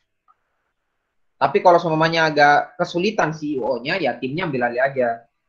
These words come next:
Ini kan cuma bikin folder. Come on, ini cuma klik kanan, new folder doang ya. Mestinya nggak lama tuh. Oke, Bang Bitek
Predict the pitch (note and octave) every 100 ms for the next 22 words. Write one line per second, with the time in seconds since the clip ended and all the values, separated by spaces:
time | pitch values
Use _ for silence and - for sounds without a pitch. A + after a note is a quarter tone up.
0 | - C3+ E3+ D3+ B2+ B2 B2 C3+ C3 A#2
1 | - _ - _ - _ _ _ _ _
2 | - D3 C3+ B2+ D#3 D#3+ D3+ C#3 C#3 C3+
3 | C3+ C#3 D#3 C#3+ C3+ C#3 C3 C3+ C#3+ C#3+
4 | C#3+ B2+ - _ _ _ _ _ _ _
5 | _ _ - - _ C3 - D3 E3 D3
6 | C3 D3 D#3+ D3+ D3 C#3+ - _ _ _
7 | _ _ _ _ _ _ _ _ _ _
8 | _ _ _ _ _ _ _ _ C6+ _
9 | C6+ C6+ - _ C6+ C6+ _ _ C6+ _
10 | _ _ _ _ _ _ _ C#3 D3 D3+
11 | C3 C3 C#3+ D#3+ D#3+